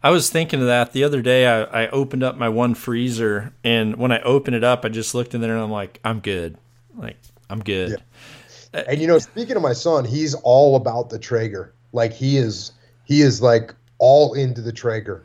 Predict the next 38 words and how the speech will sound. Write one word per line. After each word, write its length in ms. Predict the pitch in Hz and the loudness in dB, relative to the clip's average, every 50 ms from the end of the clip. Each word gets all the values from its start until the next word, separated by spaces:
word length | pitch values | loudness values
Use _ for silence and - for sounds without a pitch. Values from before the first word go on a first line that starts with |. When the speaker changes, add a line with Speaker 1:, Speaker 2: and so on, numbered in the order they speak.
| - | -8
Speaker 2:
way 280 | - 120 143 139 143 139 | 0 2 4 6 6 4
into 280 | 123 113 110 - 107 98 | 4 2 -2 -4 -6 -6
it. 120 | 92 92 - - - - | -6 -6 -10 -20 -10 0
That's 160 | - 160 170 202 | 0 2 4 6
why 100 | 214 190 | 6 6
whenever 280 | 180 180 190 175 190 | 6 6 4 4 4
I 80 | 180 170 | 4 2
say, 160 | 175 - 185 | 2 -2 -6
I, 120 | - 147 | -4 -4
whenever 280 | 151 151 160 190 196 202 | -2 -2 0 -2 0 2
I 60 | 190 151 | 0 0
post 340 | - - 160 180 185 185 | 2 2 0 0 0 -2
anything, 280 | 214 202 202 202 226 214 | -4 -4 -2 -2 0 0
I'm 80 | 175 160 | 0 0
like, 140 | 170 170 160 | 0 0 0
"Oh, 120 | 190 202 196 | 0 -2 0
my 100 | 170 143 | -2 -2
son 240 | 131 - 170 170 | -2 -2 -4 -4
just 160 | 151 160 - - | -4 -8 -8 -4
cooked 240 | 180 170 170 - | -4 -4 0 0
up 100 | 180 165 | 0 0
some 160 | 170 - 160 147 | 0 -2 -10 -8
freaking 280 | 127 160 165 151 147 147 | -4 -4 -4 -4 -2 -2
elk 260 | 147 156 170 165 - | 0 0 0 0 0
on 80 | 139 | 0
the 60 | 135 131 | 0 0
Traeger." 420 | 131 - 165 170 156 131 104 - - - - - - - - | 2 4 4 4 4 2 -2 -2 -6 -18 -20 -20 -18 -6 -2
He's 160 | 131 147 147 | 0 2 4
just 200 | 135 185 180 175 | 4 4 4 4
into 340 | 127 147 202 202 - 175 123 | 4 4 4 4 4 4 4
it, 100 | 107 - | 4 2
man. 220 | 117 120 131 135 | 2 0 2 2
He 100 | 131 123 120 | 2 2 2
li-, 200 | 123 127 160 - | 4 4 2 2
he 100 | 123 127 | 0 0
loves 320 | 120 135 147 185 180 139 120 | 2 4 4 4 2 0 -4
it. 140 | 107 - - - - | -6 -6 -6 -14 -10
And 400 | 120 127 131 127 127 123 127 117 | -4 -2 -2 0 0 -2 -4 -6